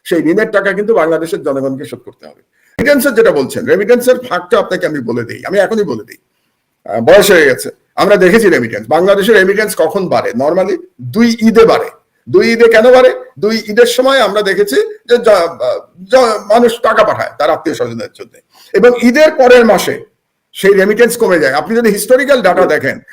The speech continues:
আপনি প্রত্যেকবার দেখবেন যে ঈদের মাসে বাড়বে, ঈদের পরের মাসে কমে যাবে। বাংলাদেশে আশ্চর্যের ব্যাপার হচ্ছে যে ওই যে ভাড়া খাটা সাংবাদিক যারা, এই সরকারের দালাল সাংবাদিক যাদের,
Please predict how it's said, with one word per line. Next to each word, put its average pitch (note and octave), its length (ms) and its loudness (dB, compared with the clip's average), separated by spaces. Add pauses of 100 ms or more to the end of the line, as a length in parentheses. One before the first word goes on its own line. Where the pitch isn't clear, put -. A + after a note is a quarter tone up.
আপনি C4 280 -2
প্রত্যেকবার D4+ 600 2
দেখবেন A3+ 280 0
যে A3 80 -4
ঈদের C4 220 2
মাসে B3+ 220 0
বাড়বে, F#3 340 -2 (380)
ঈদের G3 260 0
পরের F#3 240 0
মাসে E3+ 200 -6
কমে C3+ 200 -6
যাবে। - 160 -12 (720)
বাংলাদেশে F#3 560 0
আশ্চর্যের G3+ 420 -2
ব্যাপার F#3 260 0
হচ্ছে G3 280 -4
যে D#3 460 -4 (260)
ওই C3+ 120 -6
যে D3+ 100 0
ভাড়া F3+ 440 0 (120)
খাটা G#3 240 -2
সাংবাদিক E3+ 460 -4
যারা, C#3 220 -2
এই C3+ 100 -4
সরকারের B2 520 -6
দালাল C#3 340 0
সাংবাদিক C3 500 -8
যাদের, A#2+ 320 -6